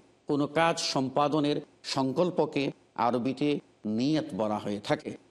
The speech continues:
সুতরাং যখন মনের কথাই আসে, তখন বলতে হয় যে এই নিয়তের মাহাল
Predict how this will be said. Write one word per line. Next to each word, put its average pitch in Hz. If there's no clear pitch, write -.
সুতরাং 214
যখন 170
মনের 190
কথাই 190
আসে, 131
তখন 196
বলতে 160
হয় 135
যে 147
এই 127
নিয়তের 196
মাহাল 214